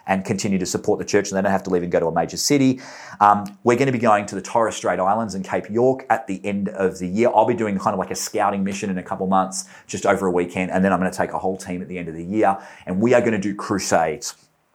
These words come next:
So we've been laying hands on the sick. We're gonna be casting out demons. It's gonna be phenomenal. You should come to that. Uh, we, we, we're gonna be doing some stuff in Georgia,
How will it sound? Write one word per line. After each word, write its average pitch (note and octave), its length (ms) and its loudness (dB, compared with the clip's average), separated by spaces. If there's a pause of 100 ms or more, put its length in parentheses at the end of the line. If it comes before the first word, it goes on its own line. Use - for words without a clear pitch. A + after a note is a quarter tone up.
(160)
So - 140 -4
we've G2 100 4
been G2 140 2
laying G2+ 240 6
hands A2 300 -2
on G2 80 0
the F#2 80 2
sick. A2 300 2
We're G#2 60 0
gonna F2+ 100 -2
be E2+ 80 -4
casting A2 420 0
out F2+ 160 -2
demons. G2 320 0
It's - 80 -10
gonna G2 180 -2
be F2+ 80 -2
phenomenal. F#2+ 720 2 (140)
You G2+ 220 2
should - 180 -4
come F#2 220 4
to F2 60 4
that. F#2 300 6 (220)
Uh, F#2+ 240 6
we, A#2 320 2
we, A2+ 220 0
we're A#2 160 2
gonna G#2+ 160 0
be G#2 40 0
doing G#2 200 0
some A2 120 -4
stuff G2 300 2
in F#2+ 140 -2
Georgia, A#2+ 500 2